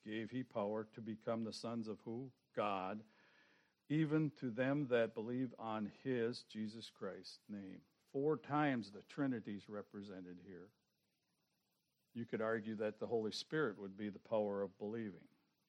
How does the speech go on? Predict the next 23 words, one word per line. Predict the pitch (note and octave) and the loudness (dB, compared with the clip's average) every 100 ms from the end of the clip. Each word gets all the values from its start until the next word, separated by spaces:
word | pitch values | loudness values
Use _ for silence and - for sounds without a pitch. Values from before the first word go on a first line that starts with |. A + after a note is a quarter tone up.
| _ _ _ | _ _ _
things | G#2 G2+ G2 | -8 -8 -8
we | G#2+ | -10
don't | G2 G2 F#2 - | -6 -6 -6 -8
see, | - C#3+ G2+ E2+ _ _ _ _ _ _ _ _ _ _ _ _ | -4 -4 -4 -10 _ _ _ _ _ _ _ _ _ _ _ _
but | - | -16
we | F#2 - | -14 -14
can | F#2 E2+ | -12 -10
hear. | A2 A2 F2 - _ _ _ _ _ _ _ _ _ _ | -6 -6 -6 -10 _ _ _ _ _ _ _ _ _ _
Confess | C#3+ C3 D3+ E3+ F3 - - _ _ | -2 2 8 8 8 0 -12 _ _
faith | C3 C#3 C#3 | 2 2 2
in | A#2+ G2+ | -2 -2
Jesus | B2 A#2 A2+ - | -2 -2 -4 -10
Christ, | - D3+ C3+ G2 - | 2 4 6 2 -6
John | - B2+ B2 A2 G#2 | 2 4 4 0 -4
twelve | - B2 A#2+ A2+ - - | 0 4 6 4 -2 -2
forty-six | A#2 A2+ G2 - C#3 D3+ - | 0 0 -2 -2 -2 -2 -4
through | - C#3 D3 | -4 -4 -4
fifty, | - D3 D3 F#2+ E2+ | 2 2 2 -4 -8
and | F2+ | -6
that's | G#2 - | -8 -4
on | A#2 G#2 | -4 -4
page | - A#2 A2 - - | -4 -2 -2 -6 -12
twenty-two. | - D3 F3 E3 - E3+ E2+ | -4 0 0 -2 -4 -4 -6